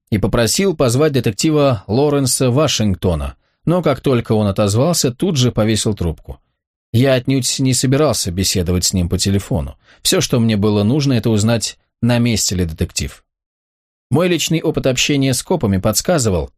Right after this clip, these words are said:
что договариваться о встрече заранее не имеет смысла. Совершая подобную глупость, вы лишь любезно сообщали человеку, какого места ему следует всячески избегать в ближайшее время. Многие полицейские не любили общаться с репортёрами,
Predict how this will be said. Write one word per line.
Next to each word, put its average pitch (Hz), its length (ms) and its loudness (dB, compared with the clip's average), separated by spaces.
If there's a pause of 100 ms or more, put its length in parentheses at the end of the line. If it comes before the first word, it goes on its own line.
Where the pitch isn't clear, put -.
(260)
что - 220 -2
договариваться 135 640 0
о 120 120 -4
встрече 156 460 -2
заранее 123 460 2
не 117 180 2
имеет 107 240 0
смысла. 85 560 -4 (380)
Совершая 123 540 2
подобную 113 500 0
глупость, 127 520 0 (300)
вы 185 160 2
лишь 165 240 0
любезно 135 560 0
сообщали 101 540 0
человеку, 104 540 0
какого 143 340 0
места 127 400 0
ему 104 180 0
следует 98 400 0
всячески 101 580 0
избегать 95 540 0 (240)
в 104 140 0
ближайшее 107 640 2
время. 76 380 -4 (920)
Многие 185 400 2
полицейские 101 720 0
не 101 140 2
любили 98 320 2
общаться 98 500 0
с - 100 -4
репортёрами, 98 800 0